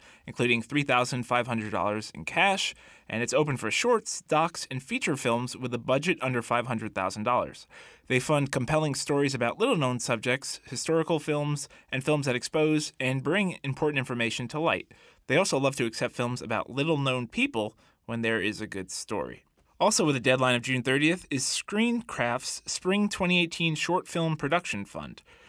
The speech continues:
Brought to you by Screencraft and Bondit, this fund doles out cash to shorts, features, docs, and series with up to thirty thousand dollars in financing and production services. Screencraft is offering two production grants per year to talented filmmakers for narrative features,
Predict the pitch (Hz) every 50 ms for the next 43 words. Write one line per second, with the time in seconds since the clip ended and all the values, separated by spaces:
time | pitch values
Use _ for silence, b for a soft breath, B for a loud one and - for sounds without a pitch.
0 | b b b - 143 160 160 - 170 160 151 135 131 123 123 123 139 143 139 -
1 | - 131 120 120 120 - - 123 117 123 - - - _ 113 117 117 110 - -
2 | 156 196 190 135 113 123 - - - _ _ 147 165 - - - - - 165 160
3 | 156 156 156 151 139 139 - 139 139 139 135 139 131 127 123 - - - 139 135
4 | 139 - - - 110 - - - 202 208 202 190 - - - - _ - 180 170
5 | - 180 170 165 160 - - - - 139 147 151 - - - - 110 117 - -
6 | - 247 220 170 139 127 131 139 - B B B B B 131 131 147 143 - 127
7 | 117 - - 165 170 180 170 - 156 143 143 139 135 123 120 120 123 120 120 120
8 | 110 107 - - 135 143 143 143 139 139 135 - 151 143 - - 117 113 - 117
9 | 110 113 - - - 113 110 - 113 110 98 78 76 - - - - - B B
10 | B B B B B B B - - - 190 190 190 180 - 165 147 147 147 -
11 | - 135 135 131 139 135 - 135 127 - - 214 202 - 165 151 147 - - 131
12 | 120 131 123 123 120 - - - 123 113 117 139 185 202 180 160 139 - 120 -
13 | - 110 107 113 104 - 104 - - 110 107 110 110 104 - 110 113 113 - -
14 | - - - 101 95 95 120 131 143 156 160 151 - - 160 151 - 160 156 151
15 | 151 143 -